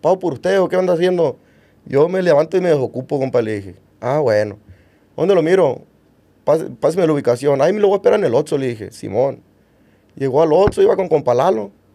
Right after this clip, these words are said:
Y de ahí, oiga, nos arrancamos pa' allá, cotorreando, cotorreando. Hicimos un videíto también. De allá pa' acá, pues, todo bien. Me dijo, "Voy a tener una trilla en el Tamarindo", dijo. "¿Se jala pa' allá o qué?". Le dije, "Simón", le dije, "ahorita veo".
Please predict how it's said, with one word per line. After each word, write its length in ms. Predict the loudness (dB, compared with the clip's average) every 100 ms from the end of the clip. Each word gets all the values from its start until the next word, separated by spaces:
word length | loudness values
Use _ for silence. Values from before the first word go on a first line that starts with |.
| _ _ _ _ -8
Y 180 | -2 2
de 80 | 2
ahí, 220 | 0 -2
oiga, 280 | -2 -2 -2
nos 280 | -2 -2
arrancamos 480 | -2 -4 -2 -2 0
pa' 100 | 2
allá, 340 | 2 2 0 -4 _ _ _ -6
cotorreando, 600 | -4 0 2 2 0 -2
cotorreando. 760 | 0 0 2 2 0 -2 -4 -4
Hicimos 260 | -4 -2
un 80 | -2
videíto 380 | 0 0 -2 0
también. 480 | 0 0 -4 -6 -12 _ _ _ _ _ _ _ -2
De 80 |
allá 220 | 2 2 0
pa' 100 | -2
acá, 340 | -2 -4 -4
pues, 200 | -6 -6
todo 180 | 0 2
bien. 340 | 4 2 0 -2
Me 80 |
dijo, 560 | -2 0 2 4 2 0 -6
"Voy 140 | -2
a 20 | 0
tener 180 | 0 2
una 140 | 0
trilla 180 | 2 0
en 80 | 0
el 100 | -2
Tamarindo", 420 | 0 0 -2 0
dijo. 320 | -2 -2 -8 -12 _ _
"¿Se 140 | -10
jala 240 | -2 0 2
pa' 80 |
allá 160 | 4 2
o 60 | 2
qué?". 200 | -4 -6 _ _ _ _ _ _ _ _ _ -20 -20 -20 -8
Le 120 | -4
dije, 500 | -4 -2 -2 -2 -6 _ _ _ _ _ _ _
"Simón", 460 | -6 -4 0 2 2
le 60 | 0
dije, 280 | 0 2
"ahorita 280 | 0 2 0
veo". 320 | 2 0 -2